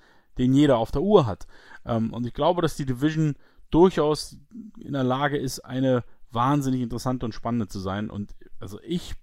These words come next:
bin schon der Meinung, dass die Rams wieder um die Playoffs mitspielen werden.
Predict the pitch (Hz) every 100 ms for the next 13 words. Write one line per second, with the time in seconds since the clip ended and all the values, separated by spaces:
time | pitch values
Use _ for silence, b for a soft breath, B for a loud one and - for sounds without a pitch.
0 | - 139 127 160 165 143 131 139 131 123
1 | - 107 117 120 - 117 120 101 101 143
2 | 139 - 90 - 87 - -